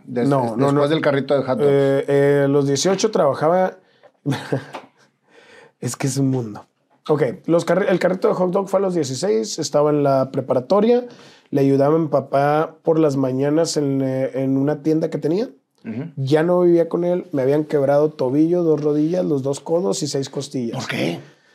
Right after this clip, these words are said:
Speaker 2: Por vago.
Speaker 1: ¿Te los quebraron a madrazos o qué?
Speaker 2: Con bat,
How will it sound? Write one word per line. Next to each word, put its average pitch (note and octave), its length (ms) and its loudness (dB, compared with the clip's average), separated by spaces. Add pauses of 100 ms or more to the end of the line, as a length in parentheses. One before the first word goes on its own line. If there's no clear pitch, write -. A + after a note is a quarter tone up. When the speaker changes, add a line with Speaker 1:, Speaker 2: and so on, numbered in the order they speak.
(180)
Speaker 2:
Por A#2 120 -14
vago. B2+ 500 -10 (1040)
Speaker 1:
¿Te C#3 100 -2
los C3+ 180 -2
quebraron C#3 340 2
a F3 40 2
madrazos C#3 460 0
o A2+ 80 -8
qué? A#2 160 -8
Speaker 2:
Con C3 200 -4
bat, C#3+ 320 -2